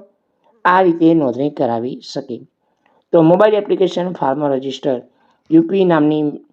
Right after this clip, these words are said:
મોબાઈલ એપ દ્વારા વેબ પોર્ટલ તમારે છે એ ખોલવાની રહેશે અથવા કોમન સર્વિસ સેન્ટર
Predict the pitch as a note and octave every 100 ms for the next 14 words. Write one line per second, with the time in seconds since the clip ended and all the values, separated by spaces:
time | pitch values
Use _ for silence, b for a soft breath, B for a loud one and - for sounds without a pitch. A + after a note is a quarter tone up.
0 | _ _ _ - E3 G3+ G3 F3+ - D3+
1 | C#3+ D#3 - _ _ _ - C3 D3+ D#3
2 | E3 D3+ D#3 D#3 B2+ - _ _ _ _
3 | D3+ C#3 C3+ C#3 C3+ - _ _ - D3+
4 | - B2+ - B2+ C3+ C#3+ C#3+ C#3+ C#3+ E3+
5 | b b b b E3+ G3 F3 F3 D3+ C#3
6 | D3 C#3+ B2 B2 A#2+ C#3+ C#3 C3+